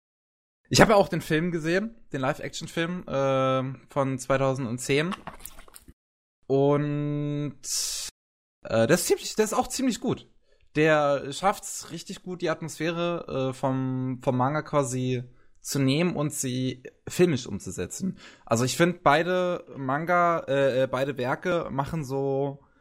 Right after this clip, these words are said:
nutzen ihre Stärken vom eigenen Medium ganz gut. Äh, der Manga hat ein tolles Paneling und kann da wirklich, äh, kann, kann da kreativ mit umgehen.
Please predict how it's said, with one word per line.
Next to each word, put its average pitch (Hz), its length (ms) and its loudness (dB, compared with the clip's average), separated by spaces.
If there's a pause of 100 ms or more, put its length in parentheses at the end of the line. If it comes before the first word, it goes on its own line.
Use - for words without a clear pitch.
(440)
nutzen 147 420 0
ihre 165 160 2
Stärken 180 800 0
vom 156 220 -2
eigenen 139 320 -2
Medium 95 400 -2 (340)
ganz 101 220 -4
gut. 92 320 -6 (460)
Äh, 113 560 2 (440)
der 123 80 4
Manga 165 360 4
hat 160 180 -4
ein 143 80 -8
tolles 139 300 -4
Paneling 185 480 -2
und 208 240 -8 (540)
kann 139 200 0
da 139 480 2
wirklich, 131 500 -8
äh, 127 180 -2
kann, 135 200 -4
kann 139 140 -2
da 131 180 4
kreativ 160 460 -4
mit 147 80 -4
umgehen. 160 420 -4